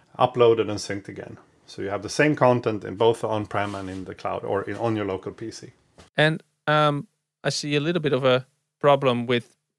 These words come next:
Speaker 2: when I'm working on a file in an offline mode, and separately my coworker is working on that same file in offline mode. And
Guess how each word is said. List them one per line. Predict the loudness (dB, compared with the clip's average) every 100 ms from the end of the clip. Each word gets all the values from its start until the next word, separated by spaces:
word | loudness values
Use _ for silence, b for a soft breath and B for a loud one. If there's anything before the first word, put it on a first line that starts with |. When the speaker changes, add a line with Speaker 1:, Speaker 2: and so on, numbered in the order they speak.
| _
Speaker 2:
when | -12 0 2
I'm | 2 2 4
working | 6 4 4 2
on | 0
a |
file | 4 6 8 6 4 _ _ _ _ _
in | -2 0
an | 2
offline | 2 4 4 4
mode, | 0 -2 -6 _ _
and | -2 -2 -2
separately | -2 -2 -2 -2 -2 -2 -8 -2
my | 0
coworker | 4 4 4 2 -2
is | -4
working | -2 -2 -2
on | -2
that | -2
same | 0 0 2
file | 4 6
in | 6 2
offline | 0 0 0
mode. | 0 -4 -6 _ -6
And | -2 -2 -4